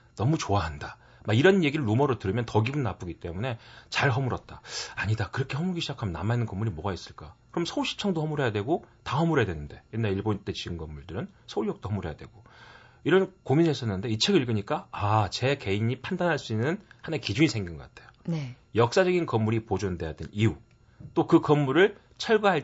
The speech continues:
Speaker 1: 때 정당성. 저는 이 책을 읽고서도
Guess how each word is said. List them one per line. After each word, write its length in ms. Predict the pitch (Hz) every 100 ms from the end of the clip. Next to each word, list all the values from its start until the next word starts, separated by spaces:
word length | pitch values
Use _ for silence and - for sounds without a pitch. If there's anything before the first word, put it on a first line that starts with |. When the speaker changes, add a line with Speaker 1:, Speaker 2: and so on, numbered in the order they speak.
| -
Speaker 1:
때 220 | 127 160 - _ -
정당성. 580 | 101 113 117 107 - - _ _ - _ _ _ -
저는 240 | 135 160
이 80 | 127
책을 300 | - 160 127
읽고서도 640 | 101 113 120 120 147 95